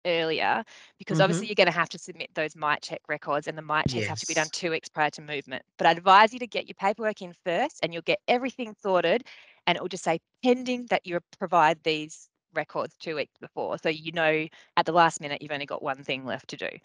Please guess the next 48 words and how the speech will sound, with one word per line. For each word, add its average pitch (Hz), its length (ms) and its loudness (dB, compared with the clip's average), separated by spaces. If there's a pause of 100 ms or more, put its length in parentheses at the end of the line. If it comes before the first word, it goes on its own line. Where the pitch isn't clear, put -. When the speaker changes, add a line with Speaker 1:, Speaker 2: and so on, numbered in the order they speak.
(840)
Speaker 1:
Um, 143 540 0
so 165 100 0
those 180 180 6
ones 170 180 -4
you 170 80 -14
won't 156 140 -4
be 147 80 -6
able 147 80 -2
to 147 100 -8
do 143 60 -6
till 151 80 -14
two 165 100 -14
weeks - 140 -8
prior. 170 320 6
We 170 120 -4
accept - 340 -2
them 165 180 -2
in 156 160 -14 (400)
any 208 220 4
format 170 380 -6
that - 140 -8
you're 156 80 -12
keeping 147 280 -12
them 120 100 -12
in. 101 140 -16 (160)
So 175 80 -6
if 160 120 -8
you've 156 80 -14
got 190 140 6
'em - 80 4
on - 60 2
Speaker 2:
Mm-hmm. - 20 -2
Speaker 1:
the 170 60 -4
B 180 160 2
one 170 160 -2
two 170 160 -12
three 185 240 -2
app 175 160 2
and 160 100 -14
you 156 60 -14
can 160 120 -16
print 151 220 -14
'em 165 60 -6
out, 202 220 2 (220)
send 151 160 -12
them 139 80 -12
like 139 220 -10
that. 214 220 4